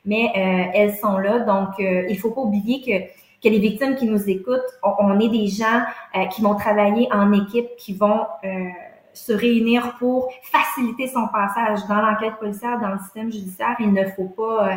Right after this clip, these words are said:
il ne faut pas le, l'oublier. Et, euh, on parle souvent du système, hein, système de justice, mais moi, j'aime bien dire que le système, avant tout, c'est des humains.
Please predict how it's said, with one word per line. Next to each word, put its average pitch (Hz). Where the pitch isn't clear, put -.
il 196
ne 190
faut 190
pas 233
le, 185
l'oublier. 196
Et, 233
euh, 185
on 214
parle 240
souvent 320
du 226
système, 220
hein, 202
système 254
de 220
justice, 202
mais 214
moi, 247
j'aime 196
bien 233
dire 240
que 220
le 196
système, 233
avant 190
tout, 233
c'est 214
des 185
humains. 202